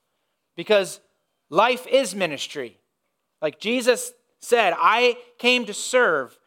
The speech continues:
I didn't come to be served. I came to serve and to give my life as a ransom for many." And we follow in the steps of Christ.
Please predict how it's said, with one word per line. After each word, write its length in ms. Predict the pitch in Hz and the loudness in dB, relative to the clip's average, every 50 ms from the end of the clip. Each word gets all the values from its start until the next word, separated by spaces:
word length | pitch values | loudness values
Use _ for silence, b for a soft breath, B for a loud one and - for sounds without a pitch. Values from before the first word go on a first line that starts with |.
| _ _ _ - | _ _ _ -2
I 120 | - 175 | 0 0
didn't 200 | 208 262 262 247 | 0 0 -2 -4
come 220 | - 233 247 240 214 | -2 -2 -2 0 0
to 60 | 208 | -4
be 260 | 170 143 214 233 277 | -2 0 0 0 0
served. 420 | 262 - - 202 175 170 170 - 185 | 0 -2 -2 0 2 2 2 0 0
I 160 | - 190 226 226 | 2 2 2 0
came 320 | 226 - 233 220 214 202 | 0 -2 -2 -2 -2 -6
to 180 | - - 262 262 | -6 -6 -6 -6
serve 320 | - - 208 202 190 190 | -4 -2 0 0 0 0
and 160 | 196 208 196 | -2 -4 -4
to 160 | 180 196 175 b b b b b 131 | -4 -6 -6 b b b b b -4
give 300 | - 214 233 277 254 233 | 2 2 2 2 2 0
my 240 | 226 220 202 202 | 0 2 2 2
life 380 | 196 190 202 214 240 240 226 - | 2 2 2 2 2 0 -2 -6
as 100 | 190 156 | -6 -4
a 60 | 185 | -2
ransom 460 | 165 185 240 285 269 - - 190 151 | 0 2 2 2 0 -4 -8 -12 -10
for 120 | - 147 131 | -10 -12 -10
many." 280 | 131 127 113 107 98 117 | -10 -10 -14 -14 -12 -12
And 160 | 151 160 - b b b b | -12 -12 -14 b b b b
we 280 | 151 165 185 240 254 | -10 -4 -2 -2 -2
follow 500 | 240 - - 226 226 226 226 226 226 220 | -2 0 2 2 2 4 2 2 2 0
in 80 | 208 196 | 0 -4
the 80 | 190 | -8
steps 340 | - - - 226 214 - - | -8 -2 0 0 0 0 -6
of 140 | 214 170 - | -12 -10 -4
Christ. 640 | - 233 208 180 120 98 - - - - _ - | 0 2 2 2 0 -4 -12 -20 -20 -20 _ -20